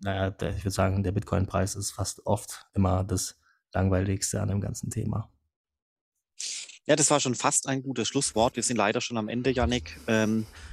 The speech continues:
Speaker 2: magst du noch eine, eine kurze Schlussfolgerung,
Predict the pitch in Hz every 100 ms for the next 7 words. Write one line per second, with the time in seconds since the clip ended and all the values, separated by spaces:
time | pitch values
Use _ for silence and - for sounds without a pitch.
0 | - - 117 - - 117 117 - 117 117
1 | 110 113 107 - - - 113 113 117 113
2 | 156 156 147 131 113 95